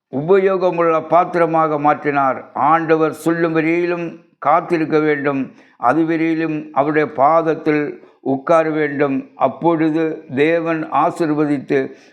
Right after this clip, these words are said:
உயர்ந்த இடத்தில் உட்கார வைத்தார். ஒரு உண்மை சம்பவம். மற்ற பிள்ளைகளால்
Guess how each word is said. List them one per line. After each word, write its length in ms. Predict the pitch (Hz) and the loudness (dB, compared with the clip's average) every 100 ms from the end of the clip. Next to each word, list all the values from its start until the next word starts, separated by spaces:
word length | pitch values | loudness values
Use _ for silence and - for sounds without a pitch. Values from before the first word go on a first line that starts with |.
| _ | _
உயர்ந்த 640 | 117 143 160 165 160 165 | 0 2 2 0 0 0
இடத்தில் 680 | 147 139 151 135 151 143 - | 0 0 0 0 -2 -2 -6
உட்கார 420 | - 135 151 143 | -6 0 2 2
வைத்தார். 640 | 139 135 113 131 123 - - _ _ _ _ - - - | 0 -4 -2 0 0 -4 -18 _ _ _ _ -20 -20 0
ஒரு 340 | 139 156 160 | 2 4 2
உண்மை 360 | 160 165 165 160 | -2 0 0 2
சம்பவம். 720 | 160 147 147 139 135 123 - _ _ | 0 2 0 0 -2 -6 -10 _ _
மற்ற 460 | - 139 151 - 175 | -2 -2 -2 0 0
பிள்ளைகளால் 880 | 123 156 175 160 165 160 151 143 | 0 0 0 2 2 2 -2 -8